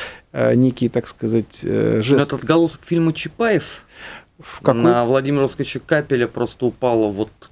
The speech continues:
Speaker 2: вот тот вот замогильный ужас, который внушали вот эти шагающие без единого выстрела офицерские ряды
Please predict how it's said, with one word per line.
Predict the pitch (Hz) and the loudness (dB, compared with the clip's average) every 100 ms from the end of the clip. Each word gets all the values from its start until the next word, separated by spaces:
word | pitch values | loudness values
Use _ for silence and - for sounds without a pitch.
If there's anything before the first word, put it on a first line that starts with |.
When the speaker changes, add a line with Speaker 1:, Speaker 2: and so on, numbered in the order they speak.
| - | -4
Speaker 2:
вот | 123 - | -2 0
тот | 151 135 | -2 -2
вот | - | -10
замогильный | 117 139 143 135 131 127 170 | -4 0 0 0 -2 2 2
ужас, | 175 - | 2 0
который | 131 - 127 | -2 0 0
внушали | 120 127 - 139 | 2 0 0 0
вот | 120 113 | 2 2
эти | 117 107 | 0 -2
шагающие | - 117 117 117 107 - 110 104 101 | -2 0 2 2 0 -2 0 2 2
без | 110 | -2
единого | 104 104 107 110 | -2 -2 0 0
выстрела | 107 - 95 | 0 -2 -4
офицерские | 101 110 - 98 - 117 | -2 -2 -2 -2 0 0
ряды | 127 123 | 2 2